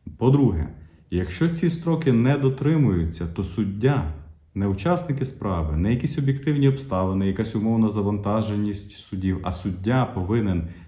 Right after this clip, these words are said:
звітувати перед можливими органами, перед учасниками у справі про те, чому він порушив строки. Ну і по-третє, там, де буде виявлено обставини, що строки розгляду справи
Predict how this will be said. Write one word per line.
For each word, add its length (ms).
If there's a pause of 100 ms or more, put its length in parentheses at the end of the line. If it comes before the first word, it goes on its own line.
(100)
звітувати 1000 (540)
перед 400
можливими 560
органами, 600
перед 220
учасниками 760
у 40
справі 600
про 140
те, 200
чому 320
він 180
порушив 420
строки. 480 (600)
Ну 80
і 40
по-третє, 540
там, 220
де 60
буде 200
виявлено 520
обставини, 640
що 180
строки 540
розгляду 540
справи 480